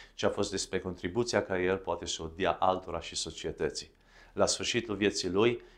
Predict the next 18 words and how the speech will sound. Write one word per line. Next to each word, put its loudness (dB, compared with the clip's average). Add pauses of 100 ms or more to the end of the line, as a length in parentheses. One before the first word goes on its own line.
el 4
a 6
fost -4
onorat 6
și -6
cinstit -2
pentru -8
ceea 0
ce -2
a -4
făcut -10
pentru -4
alții. 2 (640)
Ce 6
vrei 10
să 2
se 0
spună 2